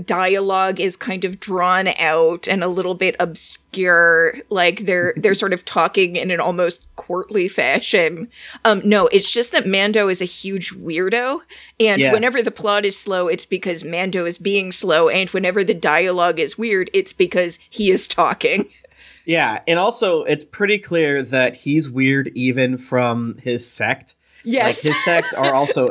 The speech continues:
Speaker 2: deeply weird, but he's, like, an outcast from them too. <laughs> So
Speaker 1: Yeah,
Speaker 2: he's like,
Speaker 1: yeah.
Speaker 2: "I'm,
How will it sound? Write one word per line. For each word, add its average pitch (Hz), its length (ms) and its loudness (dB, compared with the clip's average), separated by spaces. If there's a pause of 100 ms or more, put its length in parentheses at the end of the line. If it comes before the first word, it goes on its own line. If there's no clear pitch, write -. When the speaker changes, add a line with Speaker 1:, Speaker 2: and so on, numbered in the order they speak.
Speaker 2:
deeply 135 460 -4
weird, 113 480 -2 (320)
but 143 100 0
he's, 151 100 0
like, 151 120 0
an 156 120 -2
outcast 131 480 -2
from 127 140 -8
them 131 200 -2
too. 139 440 -2
<laughs> 285 60 -2
So 240 140 4
Speaker 1:
Yeah, 196 280 0
Speaker 2:
he's 190 160 -4
like, 160 120 2
Speaker 1:
yeah. 185 360 -2
Speaker 2:
"I'm, 170 480 -2